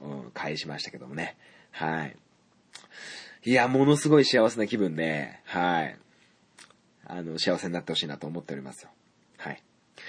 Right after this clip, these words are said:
ということで、えー、今週で百二十号、ね、百二十号まで配信しましたね。はい、頑張っております。あの、ハンクララジオ頑張っております。なんか最近ハンクララジオの、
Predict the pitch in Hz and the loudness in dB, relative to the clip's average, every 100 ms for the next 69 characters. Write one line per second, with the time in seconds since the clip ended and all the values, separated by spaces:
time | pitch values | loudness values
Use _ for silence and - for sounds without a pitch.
0 | - - - - - 233 220 170 156 - | -14 -14 -16 2 8 10 10 8 8 6
1 | 123 117 120 117 110 104 123 123 117 - | 4 6 6 2 0 2 2 2 0 2
2 | 120 117 123 110 117 113 196 196 196 175 | 4 6 4 4 0 2 6 8 6 6
3 | 202 202 170 143 117 101 - - _ 98 | 8 10 8 8 6 6 2 -6 _ -2
4 | 107 107 98 139 143 147 151 156 127 104 | -2 0 -2 0 2 2 4 4 4 2
5 | 90 98 98 101 107 117 98 - 85 90 | 0 -2 -2 -2 -6 -4 -4 -4 -4 -2
6 | 92 85 - - - - - - 92 98 | -2 -4 -10 -20 -20 -20 -20 -6 4 6
7 | 101 101 101 98 92 95 95 95 92 98 | 6 4 2 2 2 2 2 2 2 4
8 | 117 - - - _ _ _ 98 92 87 | 2 0 -10 -20 _ _ _ -4 -2 -2
9 | 98 98 113 110 107 98 87 80 85 98 | -2 2 4 4 4 2 0 -2 -2 -2
10 | 104 98 123 - - _ _ _ 160 127 | 0 2 2 0 -12 _ _ _ 2 4
11 | 151 131 127 123 139 127 135 127 131 113 | 4 2 2 0 0 4 4 6 2 4
12 | 107 87 82 | 0 0 -4